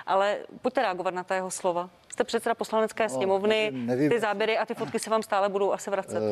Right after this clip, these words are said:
Speaker 2: Eh, nevím, jestli to byl pan Volný jako první, já jsem to zaregistroval první od médií.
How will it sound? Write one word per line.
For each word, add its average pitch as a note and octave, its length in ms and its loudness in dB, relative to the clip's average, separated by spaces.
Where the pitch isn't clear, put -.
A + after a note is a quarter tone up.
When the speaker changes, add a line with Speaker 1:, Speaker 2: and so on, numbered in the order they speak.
Speaker 2:
Eh, - 20 0
nevím, A2 360 2
jestli A#2+ 240 0
to A#2+ 120 2
byl B2 140 2
pan A#2+ 200 0
Volný B2 220 0
jako B2 220 0
první, A#2 340 0
já A#2 140 4
jsem A#2 180 -2
to A#2 80 0
zaregistroval A#2+ 540 2
první B2+ 300 -2
od A#2 180 0
médií. A2+ 520 6